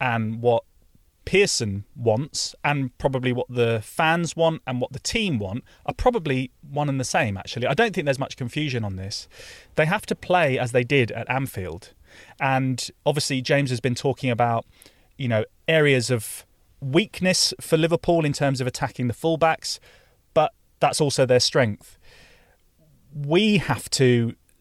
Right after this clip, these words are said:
counter that. We have to try and push them back as much as possible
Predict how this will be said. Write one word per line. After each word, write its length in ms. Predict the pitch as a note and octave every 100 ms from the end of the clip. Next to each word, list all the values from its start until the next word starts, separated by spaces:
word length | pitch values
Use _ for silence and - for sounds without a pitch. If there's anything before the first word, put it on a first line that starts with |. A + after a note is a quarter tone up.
| _ _ _ -
counter 340 | - F3+ E3 B2
that. 240 | G2+ - - - - -
We 120 | C3+
have 120 | D#3+
to 100 | D3+
try 300 | - F#3 G3+
and 80 | G3+
push 220 | F#3+ -
them 120 | D#3 C3+
back 380 | D#3 D3+ - -
as 100 | A#2+
much 220 | B2+ -
as 80 | -
possible 500 | - D3 C#3 D3